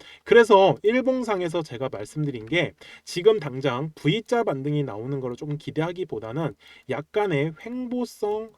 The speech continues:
흐름이 저는 나오기를 바란다라고 보시면 좋을 것 같아요. 자, 한국 비엔씨라는 제가 회사를 잠깐만 보여드리겠습니다.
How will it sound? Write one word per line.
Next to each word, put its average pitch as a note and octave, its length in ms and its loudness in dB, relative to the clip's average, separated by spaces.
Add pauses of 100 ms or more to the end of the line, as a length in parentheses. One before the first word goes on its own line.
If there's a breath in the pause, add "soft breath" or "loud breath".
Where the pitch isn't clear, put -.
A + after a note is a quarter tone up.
흐름이 G3 340 -4
저는 B2+ 280 -10
나오기를 A2+ 520 -6
바란다라고 A#2+ 880 -6
보시면 A2 400 -14
좋을 A2 180 -10
것 A2 140 -12
같아요. G#2+ 340 -12 (520 loud breath)
자, D#3+ 120 2
한국 C#4+ 400 2
비엔씨라는 F#3 840 2
제가 C#3 280 -2
회사를 G#3+ 320 0
잠깐만 D#3+ 500 -2
보여드리겠습니다. A2+ 880 -6